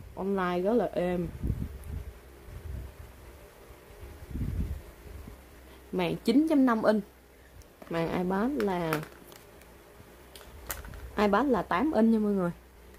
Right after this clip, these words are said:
Còn cái màn của thằng Samsung là chín chấm năm. Đây. Chín chấm năm inch. Nó dùng Android là Android bảy nha.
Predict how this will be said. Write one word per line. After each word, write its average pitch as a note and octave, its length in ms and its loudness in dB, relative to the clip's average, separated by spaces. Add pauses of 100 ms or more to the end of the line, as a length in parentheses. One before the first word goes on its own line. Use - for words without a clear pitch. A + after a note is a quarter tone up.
(300)
Còn E3 180 -6
cái G#3+ 80 2
màn D#3+ 540 2
của C#3+ 200 4
thằng G3+ 160 2
Samsung G3+ 400 2
là E3 160 2
chín B3+ 320 2
chấm C4 240 2
năm. G3+ 200 2 (600)
Đây. F3+ 100 -8 (1200)
Chín A3 180 -2
chấm A#3+ 140 2
năm G#3 180 2
inch. G3 180 2 (1800)
Nó A#3+ 80 4
dùng G#3+ 260 6
Android G3 480 2
là E3+ 80 -2
Android G3 360 -2
bảy D#3 240 -2
nha. B3 240 2